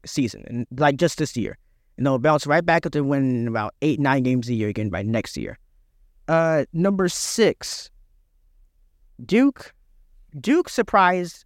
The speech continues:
a lot of people, including me. I thought they'd be absolutely awful last year heading to the season. I thought, I, I think almost everyone did.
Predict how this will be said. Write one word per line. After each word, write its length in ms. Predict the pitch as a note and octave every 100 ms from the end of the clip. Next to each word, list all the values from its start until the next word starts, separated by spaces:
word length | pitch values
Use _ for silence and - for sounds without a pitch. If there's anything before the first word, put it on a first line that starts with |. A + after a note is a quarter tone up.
| -
a 100 | C3+
lot 240 | C3 C3+
of 80 | C#3+
people, 380 | G3+ G3+ A3 B3+ _ _ _
including 400 | D3 D#3+ E3+ D#3
me. 240 | C#3+ F3 - _ _ _ _ _ _
I 220 | D3 D#3
thought 280 | E3 E3+ -
they'd 160 | D3 C#3+
be 200 | D3 C#3+
absolutely 480 | C#3 D3+ - D3 D3
awful 440 | C#3 F#3+ B3 D3 C#3
last 340 | B2 A#2 -
year 240 | A#2+ C#3 - _ _
heading 220 | - C3
to 80 | C3+
the 80 | B2+
season. 360 | - B2+ C#3 A#2+
I 160 | C#3
thought, 300 | C3 C3+ C3+ -
I, 320 | C#3 C#3+ C3 B2+
I 120 | D3+
think 200 | D#3+ D#3+
almost 300 | D#3 D3+ C3 -
everyone 380 | G3 F3 B2
did. 260 | A2+ A#2 D#3